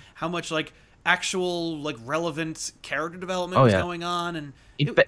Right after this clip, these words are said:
Speaker 2: in fact, they make several decisions that could have crippled a movie in worse hands. The fact that they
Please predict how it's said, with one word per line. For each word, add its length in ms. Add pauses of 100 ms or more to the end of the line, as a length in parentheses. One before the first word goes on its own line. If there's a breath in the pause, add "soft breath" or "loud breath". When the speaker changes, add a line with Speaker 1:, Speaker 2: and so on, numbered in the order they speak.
Speaker 2:
in 60
fact, 240
they 100
make 220
several 500
decisions 580
that 140
could 140
have 160
crippled 600
a 140
movie 500
in 160
worse 360
hands. 400
The 80
fact 300
that 120
they 240